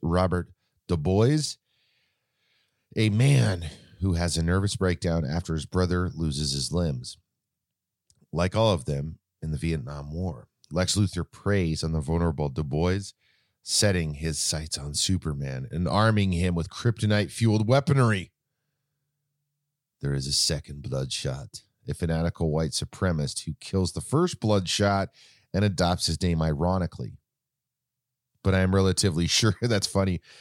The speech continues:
Idris Elba will be playing, will not be playing the second version. I'm gonna guess he's probably not going to play, uh, Bloodsport two, Bloodspot, I, or Bloodshot.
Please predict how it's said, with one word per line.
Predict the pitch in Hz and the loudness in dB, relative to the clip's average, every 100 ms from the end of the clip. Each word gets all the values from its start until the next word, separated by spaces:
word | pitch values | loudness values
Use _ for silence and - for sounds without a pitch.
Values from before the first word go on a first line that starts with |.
| - _ | -20 _
Idris | 127 113 92 | 2 4 4
Elba | 101 92 87 82 76 - | 4 4 2 0 -4 -4
will | 80 | -2
be | 76 | -2
playing, | - 78 76 69 58 - _ _ _ _ _ _ _ _ - | -2 -2 -2 -4 -8 -18 _ _ _ _ _ _ _ _ -2
will | 92 | 0
not | 92 87 | 0 0
be | 80 | -6
playing | - 85 80 71 - _ - | -2 -2 0 -4 -12 _ -10
the | 76 | -6
second | - 87 78 73 69 | -2 -2 -2 -4 -2
version. | 78 69 - 101 _ _ _ _ - | -4 -4 -8 -18 _ _ _ _ -2
I'm | 110 | 2
gonna | 123 170 | 4 2
guess | 135 139 147 - - | 2 2 2 -2 -4
he's | 110 113 113 | -2 0 0
probably | - 113 117 | 0 0 2
not | 113 107 104 | 2 2 2
going | 101 98 | 0 0
to | 87 | -2
play, | - 101 92 82 _ _ _ _ _ _ | 0 0 0 -2 _ _ _ _ _ _
uh, | 92 90 85 | 0 2 0
Bloodsport | 69 92 - - 90 - | 0 -2 -2 -2 -4 -2
two, | - 139 117 87 85 - _ _ _ _ _ _ _ _ | 0 4 4 2 -2 -10 _ _ _ _ _ _ _ _
Bloodspot, | - 67 - 67 71 | -12 -12 -10 -10 -8
I, | 69 58 _ _ _ _ - | -8 -12 _ _ _ _ -8
or | 71 | -6
Bloodshot. | - 76 71 - 71 67 | -2 -4 -2 -4 -6 -6